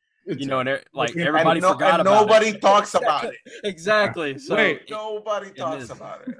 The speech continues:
Speaker 3: How,
Speaker 4: <laughs> Yeah.
Speaker 3: how is, like, the American government not mining that thing to see
Speaker 2: <laughs> So
Speaker 3: what's inside
Speaker 4: There's
Speaker 3: of it?
Speaker 4: oil.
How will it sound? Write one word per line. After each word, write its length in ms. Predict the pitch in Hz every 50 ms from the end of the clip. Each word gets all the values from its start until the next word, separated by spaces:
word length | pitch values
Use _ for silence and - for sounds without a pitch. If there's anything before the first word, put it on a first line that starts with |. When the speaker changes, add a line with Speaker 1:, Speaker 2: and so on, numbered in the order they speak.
| 240 220
Speaker 3:
How, 260 | 190 208 226 220 -
Speaker 4:
<laughs> 60 | -
Yeah. 40 | -
Speaker 3:
how 260 | 214 240 262 262 262
is, 220 | 247 220 202 202
like, 220 | 202 190 175 156 143
the 100 | 156 143
American 480 | 143 147 147 160 170 180 175 170 165
government 400 | 147 147 147 143 151 143 135 135
not 220 | 135 135 127 123 127
mining 460 | 135 135 135 139 139 135 127 123 120
that 240 | 123 113 113 151 -
thing 180 | 131 120 117 110 -
to 140 | 135 - -
see 220 | - - 143 139
Speaker 2:
<laughs> 40 | 135
So 240 | 139 151 135 131 127
Speaker 3:
what's 280 | 143 170 175 170 - 214
inside 300 | 185 175 - - 190 185
Speaker 4:
There's 120 | 196 165
Speaker 3:
of 80 | - 180
it? 20 |
Speaker 4:
oil. 360 | 185 196 196 185 170 160 127